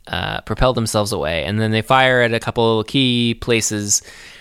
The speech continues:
that cause the Kodan ship to lose control of its engines, and they are propelled into the gravitational pull of the, uh, Rylan moon. They crash on the moon and explode.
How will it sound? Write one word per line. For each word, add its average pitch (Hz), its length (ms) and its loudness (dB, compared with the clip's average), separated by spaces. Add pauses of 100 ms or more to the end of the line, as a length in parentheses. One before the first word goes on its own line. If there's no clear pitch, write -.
(160)
that 131 100 0
cause 127 220 2
the 135 80 -2
Kodan 139 440 4
ship 127 420 0
to 123 120 0
lose 131 300 4
control 120 440 2
of 113 100 0
its 113 120 -6
engines, 127 560 2
and 113 180 0
they 110 140 4
are 110 80 2
propelled 123 640 4
into 113 440 -6
the 110 100 -6
gravitational 127 640 0
pull 107 460 2
of 101 360 -2 (460)
the, 101 500 -4
uh, 92 240 -4
Rylan 120 460 2
moon. 107 460 -2 (720)
They 107 260 -2
crash 170 380 2
on 127 80 -2
the 117 60 -2
moon 101 480 -4 (180)
and 101 260 -4
explode. 143 1300 2